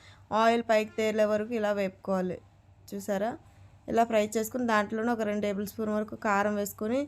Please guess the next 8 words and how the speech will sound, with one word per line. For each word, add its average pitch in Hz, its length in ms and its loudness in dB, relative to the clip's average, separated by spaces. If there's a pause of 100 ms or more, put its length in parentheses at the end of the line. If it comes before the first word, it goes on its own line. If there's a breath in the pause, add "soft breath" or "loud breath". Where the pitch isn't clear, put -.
(460 loud breath)
రుచికి 220 300 0
తగినంత 214 460 0
సాల్ట్ 202 360 2
వేసుకొని 220 540 0 (180)
మొత్తం 214 320 -2
ఒకసారి 214 400 0
మళ్ళీ 220 300 0
కలిపేసుకోవాలండి. 196 920 0